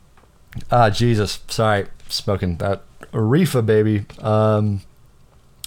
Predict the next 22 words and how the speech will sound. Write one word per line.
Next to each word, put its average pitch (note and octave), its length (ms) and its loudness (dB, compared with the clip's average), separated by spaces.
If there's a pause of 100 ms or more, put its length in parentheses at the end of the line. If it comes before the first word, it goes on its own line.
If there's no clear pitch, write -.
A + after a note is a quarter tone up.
(600)
but, A#2 400 -2
uh, A2 380 2 (760)
<laughs> - 500 -4
I, C3 260 0
I D#3+ 100 0
come F3+ 220 0
home, C3 320 2 (960)
and A2+ 520 0 (400)
sitting D#3 540 0 (100)
on D3 540 0 (1600)
my, G#2 280 0
my, F#2+ 500 -6 (360)
uh, F#2+ 480 -4 (420)
bed, G#2+ 440 0
just - 220 -10
laying A#2 200 0
on B2 80 0
my A#2+ 100 0
bed, A2 380 -2 (580)
is G2 220 -4
Bill C#3 420 2
Cosby C#3+ 840 2